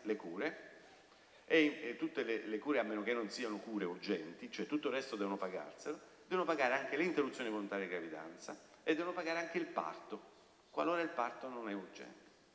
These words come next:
Questo, potete immaginare, ha scatenato, eh, una situazione veramente,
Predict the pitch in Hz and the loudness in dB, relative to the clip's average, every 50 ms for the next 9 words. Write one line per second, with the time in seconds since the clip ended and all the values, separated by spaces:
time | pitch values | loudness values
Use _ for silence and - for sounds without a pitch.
0 | - - - - - - - - - - - 170 160 - - 147 131 123 - - | -20 -20 -20 -20 -20 -20 -20 -20 -6 0 2 2 2 2 -2 -2 -2 -2 -4 -6
1 | 127 120 127 127 123 127 127 123 113 127 139 135 123 110 107 - - - - 135 | -6 -6 -4 -4 -2 -2 -4 -4 -4 -4 -4 -2 -2 -2 -2 -4 -8 -4 0 0
2 | 123 120 120 117 117 113 104 98 95 - 90 87 90 87 - - - - - - | 0 0 -2 -2 -2 0 0 0 -2 -4 -6 -8 -8 -10 -12 -18 -20 -20 -20 -20
3 | - - - - - 95 87 85 - - - 107 117 110 107 104 110 110 110 107 | -20 -20 -18 -12 -10 -10 -10 -10 -12 -16 -12 -6 -4 -4 -4 -2 0 0 0 0
4 | - - 135 143 135 131 113 107 104 98 - - 101 110 107 113 123 131 139 135 | 0 -2 0 0 0 2 2 0 0 -2 -4 0 2 2 2 2 2 0 -2 -4
5 | - - - - 107 104 101 - - - | -6 -8 -4 -2 0 0 0 -4 -8 -12